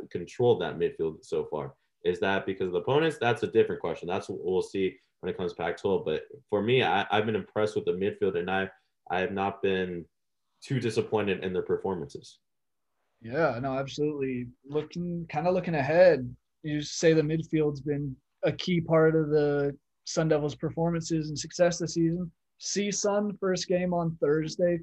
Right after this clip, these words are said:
Speaker 2: tomorrow, or yeah, since we're recording this on Wednesday, first game on Thursday
Speaker 1: Yep.
Speaker 2: against C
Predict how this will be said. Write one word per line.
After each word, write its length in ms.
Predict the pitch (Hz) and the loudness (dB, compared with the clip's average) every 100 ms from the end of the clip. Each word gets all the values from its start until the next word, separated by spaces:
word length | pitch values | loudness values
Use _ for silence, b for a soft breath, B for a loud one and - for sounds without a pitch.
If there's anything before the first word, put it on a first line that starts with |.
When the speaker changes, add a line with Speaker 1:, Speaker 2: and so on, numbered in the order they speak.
| - | -6
Speaker 2:
tomorrow, 760 | 165 143 143 151 156 175 196 - _ _ _ - | -4 -2 0 0 2 2 0 -6 _ _ _ -6
or 200 | 143 143 | -4 0
yeah, 200 | 147 135 | 0 0
since 260 | 131 135 | -2 -8
we're 60 | 147 | -6
recording 320 | 139 160 147 | -2 0 0
this 160 | 143 127 | -2 -2
on 140 | 135 | -4
Wednesday, 340 | 139 143 160 160 | -2 -4 -2 0
first 260 | 156 139 | -2 -2
game 180 | 151 139 | -2 -2
on 160 | 135 123 | -2 -2
Thursday 720 | 139 139 135 160 156 170 175 _ _ - | -2 -2 -2 0 2 2 -2 _ _ -4
Speaker 1:
Yep. 60 | 170 | 4
Speaker 2:
against 280 | 170 165 | 4 4
C 220 | _ 175 | _ -16